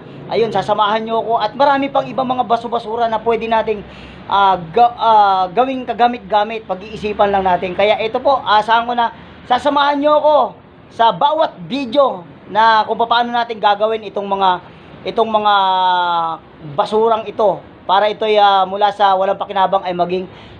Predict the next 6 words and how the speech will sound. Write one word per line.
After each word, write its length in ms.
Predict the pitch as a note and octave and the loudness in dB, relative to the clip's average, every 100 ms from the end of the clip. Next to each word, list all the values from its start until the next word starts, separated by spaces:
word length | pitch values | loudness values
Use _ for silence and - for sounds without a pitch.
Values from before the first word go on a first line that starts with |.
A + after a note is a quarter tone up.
| - | -6
kapaki-pakinabang. 1040 | F#3 G3+ G3+ G3 F3+ F#3 F3+ E3 E3 D3 | -2 -2 -4 -6 -6 0 2 2 0 -2
Ayun 240 | C#3 E3+ F3 | -6 -6 -2
po. 160 | F#3+ | 0
At, 160 | E3+ - | 0 0
at 160 | G#3+ | 0
yun 400 | G#3 C#4+ A3 D#3+ | 4 2 2 -10